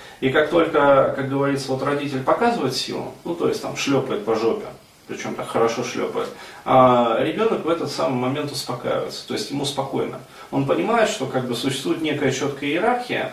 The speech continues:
а, вот, его место в этой иерархии строго определено, а, вот, а, у него есть там сильный лидер, ну, то есть, например, его отец,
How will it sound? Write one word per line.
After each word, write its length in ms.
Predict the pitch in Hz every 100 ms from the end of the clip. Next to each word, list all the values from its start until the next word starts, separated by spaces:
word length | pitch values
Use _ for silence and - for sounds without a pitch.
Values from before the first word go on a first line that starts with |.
| 120
а, 280 | 113 113 113
вот, 280 | 117 107 - 113
его 260 | 117 139 143
место 360 | 139 127 -
в 80 | 117
этой 200 | 113 113
иерархии 440 | 117 120 - - -
строго 400 | - 131 110 113
определено, 720 | 117 135 160 185 247 269 - - - - -
а, 340 | - 120 123
вот, 300 | 127 131 120 -
а, 400 | 127 120 120 131
у 100 | 135
него 280 | 143 139 127
есть 240 | 113 -
там 260 | 120 101 101 -
сильный 360 | - 147 117 120
лидер, 420 | 190 214 208 208 -
ну, 80 | 165
то 100 | 147
есть, 160 | 123 -
например, 360 | 120 123 117
его 260 | 110 113 113
отец, 440 | 110 - 113 -